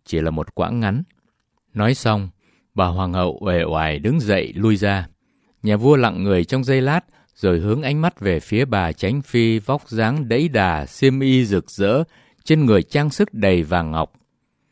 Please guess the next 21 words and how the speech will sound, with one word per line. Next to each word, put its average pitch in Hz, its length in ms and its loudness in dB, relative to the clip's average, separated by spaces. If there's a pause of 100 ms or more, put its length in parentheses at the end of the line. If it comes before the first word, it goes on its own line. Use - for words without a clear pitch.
(260)
Bà 92 140 0
Chánh 117 220 0
Phi 120 320 4
tiến 117 320 -2
đến 117 260 2
đứng 123 200 0
gần 95 200 0
long 85 300 -4
sàng. 76 320 -6 (580)
Nhà 90 120 2
vua 113 220 4
thều 87 240 0
thào 76 480 -2
mở 80 180 -2
đầu: 73 280 -2 (1200)
"Nàng 85 240 -2
biết 104 120 -2
rằng, 80 280 -2 (600)
ngoài 87 240 0
hoàng 80 220 -6
hậu, 85 320 -4